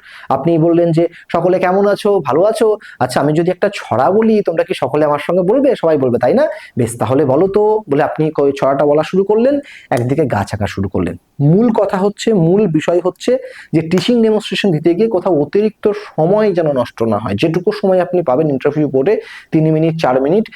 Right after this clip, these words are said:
তাকে যদি সঠিকভাবে কাজে লাগাতে পারেন, তাহলে ওই তিন চার মিনিটের মধ্যে আপনার স্কিলের অনেকটা অংশ তুলে ধরা যাবে, কোথাও কোনো অসুবিধা হবে না।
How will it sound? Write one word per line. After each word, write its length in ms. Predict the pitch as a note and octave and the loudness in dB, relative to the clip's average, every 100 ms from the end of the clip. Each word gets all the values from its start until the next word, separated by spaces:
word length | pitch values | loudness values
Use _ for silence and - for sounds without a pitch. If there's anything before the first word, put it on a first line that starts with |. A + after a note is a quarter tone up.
| - - | -20 -6
তাকে 200 | B2+ D3+ | -2 0
যদি 180 | D#3 E3+ | 0 0
সঠিকভাবে 640 | - C#3 - A3+ - G3+ | -2 -4 -2 -2 -2 -4
কাজে 240 | D#3+ B2 B2 | -2 0 0
লাগাতে 320 | A#2+ B2+ B2+ | 2 0 -2
পারেন, 340 | - B2 A#3+ | 0 0 0
তাহলে 240 | B3 C#3 C#3+ | 0 0 0
ওই 120 | C#3+ - | 0 -2
তিন 180 | D3 C#3+ | -2 0
চার 240 | F3 F3+ | 0 2
মিনিটের 320 | F3+ F#3 G3+ | 2 2 2
মধ্যে 340 | F#3 F#3 E3+ G#3+ | 2 0 0 -2
আপনার 300 | D#3+ D#3+ D#3+ | 0 -2 -2
স্কিলের 540 | D#3+ - D3+ A3 A3+ - - | -2 0 2 2 0 -6 -2
অনেকটা 440 | F#3 A#3 A#3+ F#3 | 0 0 0 -2
অংশ 260 | D#3 C#3 C#3+ | 0 0 -2
তুলে 220 | B2+ B2 | 0 0
ধরা 220 | A#2+ A#2 | 0 0
যাবে, 300 | B2 F3 A#3 - - - | 2 2 0 -2 -16 -6
কোথাও 280 | B2+ B2+ B2+ | -4 -2 -2
কোনো 260 | D3+ A3 | 0 0
অসুবিধা 380 | D#3 A2 G#2 G2+ | 0 -2 -2 -4
হবে 200 | G#2 | -8
না। 80 | F2+ | -10